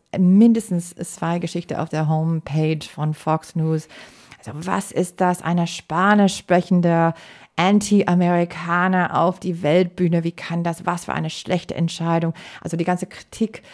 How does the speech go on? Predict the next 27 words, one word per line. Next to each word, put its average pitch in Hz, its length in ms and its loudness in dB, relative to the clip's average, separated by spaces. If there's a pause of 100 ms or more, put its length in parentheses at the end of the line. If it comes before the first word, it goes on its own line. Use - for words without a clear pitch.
(260)
ähm, 165 560 0
die 175 220 -8
haben 175 240 -2
ihm 175 320 0
nur 180 460 0 (440)
runtergemacht 180 840 4
und 170 220 -4
haben 175 280 0
versucht, 175 640 -2
alle, 165 420 0
ähm, 160 340 -4
wegzudrücken 160 960 -2
von 156 480 -2
der 156 160 -2
Halftime-Show. 143 680 -4
Also 151 220 -2
es 156 240 -2
war 151 220 -2
wirklich, 147 580 -6
ähm, 143 400 -4 (220)
total 170 420 2
übertrieben, 196 520 0
aber 220 320 0 (320)
vielleicht 175 420 0
hat 175 220 -2
dafür 165 380 0
dann 156 260 -2